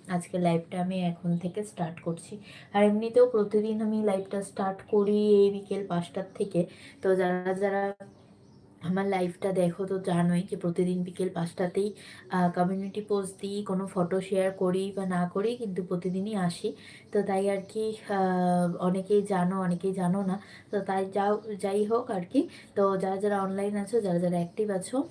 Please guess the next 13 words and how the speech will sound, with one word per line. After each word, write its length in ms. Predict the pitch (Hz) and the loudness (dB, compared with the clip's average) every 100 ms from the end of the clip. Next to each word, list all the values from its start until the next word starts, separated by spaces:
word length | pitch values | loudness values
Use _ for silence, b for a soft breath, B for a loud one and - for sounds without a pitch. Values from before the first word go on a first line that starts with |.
| - | -8
উম, 220 | 190 170 | 0 2
যদি 280 | 170 175 190 | 2 0 0
সম্ভব 340 | 190 175 175 | -2 0 0
হয় 220 | 180 202 233 | 2 -2 -2
তাহলে 280 | 175 160 | -2 0
হচ্ছে, 340 | 165 165 - 277 B B B | -2 -2 -8 -12 B B B
আহ, 220 | - 185 | -4 0
লাইভে 360 | 175 170 170 180 | 2 2 2 0
জয়েন 340 | 175 165 175 | 0 2 2
হয়ে 240 | 185 202 190 | 0 -4 -4
যেতে 260 | 180 175 180 | -4 -4 -4
পারো। 260 | 185 214 269 B B B - | -2 -2 -4 B B B -6
আমি 260 | 185 190 | -2 -2